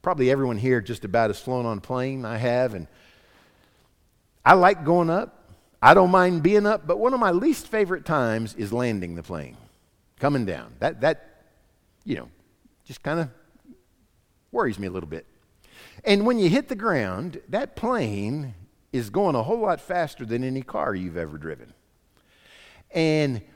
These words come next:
what happens is, to slow that thing down, the pilot puts the engines in reverse.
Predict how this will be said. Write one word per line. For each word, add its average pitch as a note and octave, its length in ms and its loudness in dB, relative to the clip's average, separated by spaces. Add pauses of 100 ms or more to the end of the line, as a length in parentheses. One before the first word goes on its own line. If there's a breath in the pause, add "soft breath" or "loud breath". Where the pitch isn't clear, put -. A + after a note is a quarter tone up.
what F#3+ 160 4
happens D3 500 -2
is, F#2+ 300 -4
to B2 120 -12
slow A#3+ 300 -6
that A3 200 -4
thing F3+ 200 -4
down, D#3+ 320 0
the A2+ 80 2
pilot D#3+ 540 -6
puts - 240 -2
the C#3 240 -4
engines G2+ 640 -6
in A2 180 -6
reverse. F#2 720 -8